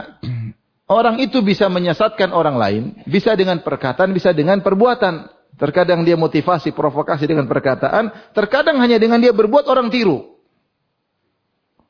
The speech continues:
Maka hati-hati. Betapa banyak orang misalnya melakukan riba. Riba. "Oh, enggak apa-apa kok riba."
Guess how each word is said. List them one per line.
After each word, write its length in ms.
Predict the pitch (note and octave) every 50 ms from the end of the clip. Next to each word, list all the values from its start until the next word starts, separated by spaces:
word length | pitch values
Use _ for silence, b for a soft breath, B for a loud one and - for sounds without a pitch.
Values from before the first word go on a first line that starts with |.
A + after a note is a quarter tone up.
| _ _ _ -
Maka 320 | D3+ D#3 - G#3 F#3+ F#3
hati-hati. 560 | - G3 G#3 G#3 G3+ G#3 E3+ D#3+ D#3 - - - _ _ _ _ _ _ _ - - _ _ _ _ _ _ _ _ _ _ _ _ _ _ _ _ _ _ _ _ _ _ _
Betapa 440 | - B2+ D3+ D#3+ F#3 F3 E3+ G#3+ A3+
banyak 280 | G#3+ G3 F#3 F3+ -
orang 240 | F#3+ F#3 G3 F#3+ F#3
misalnya 520 | F3+ D#3 - F3 F3+ F3+ F3 E3+ D3+ - - - - _ _ _ _ _ _ _ _ _ _ _ _ _ _ _ _ _ -
melakukan 400 | D#3 E3+ E3 E3 D#3+ F3 E3 D#3+
riba. 440 | E3+ E3+ C#3 B2 F#2 - - - -
Riba. 400 | - B2+ C3+ G#2+ - - - -
"Oh, 80 | - D3
enggak 160 | D3 - -
apa-apa 220 | - A2+ - G3 - -
kok 120 | - E3
riba." 320 | D#3+ D#3 A#2 G#2 - A#2+